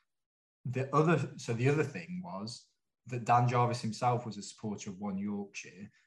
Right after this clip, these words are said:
and that his, his manifesto was quite explicit that his plan was get the initial devolution deal, then we wanna push on with One Yorkshire. So i-, in tw-, I think it was sort of mid twenty twenty, they finally managed to hammer out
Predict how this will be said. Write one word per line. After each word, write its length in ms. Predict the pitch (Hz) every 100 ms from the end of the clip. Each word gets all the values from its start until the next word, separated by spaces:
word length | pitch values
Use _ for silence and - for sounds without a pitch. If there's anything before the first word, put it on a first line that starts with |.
| _ _
and 200 | 113 107 110
that 180 | 110
his, 520 | - 127 123 - - - -
his 400 | 120 113 104 113
manifesto 800 | 113 107 - 117 - - 92 98
was 140 | 101
quite 320 | - 117 107 104
explicit 800 | - - 117 - - 104 120 - _ _ -
that 320 | 107 101 - _ _ _ _ _ _ _
his 140 | 131 123
plan 280 | 123 120
was 200 | 113 104
get 160 | - 131
the 100 | 107
initial 260 | 104 - 98
devolution 600 | 101 92 98 98 - 92
deal, 380 | 101 98 98 -
then 120 | 95
we 120 | 98 92 _ _ _
wanna 120 | 101
push 280 | 95 110 -
on 140 | 101
with 120 | 95 92
One 200 | 95 92
Yorkshire. 680 | 98 107 104 - 85 95 - _ _ _ _
So 480 | - 143 139 135 - _ _ _ _
i-, 140 | 139 -
in 180 | 151 143
tw-, 220 | - -
I 80 | 131
think 160 | 139 127
it 40 |
was 100 | -
sort 220 | - 135
of 60 | 120
mid 220 | 131 143
twenty 400 | 139 143 139 135
twenty, 640 | 131 143 139 131 143 143 143 -
they 80 | -
finally 500 | - - 127 127 131
managed 320 | 127 120 120
to 60 | -
hammer 380 | - 120 113 110
out 360 | 95 92 95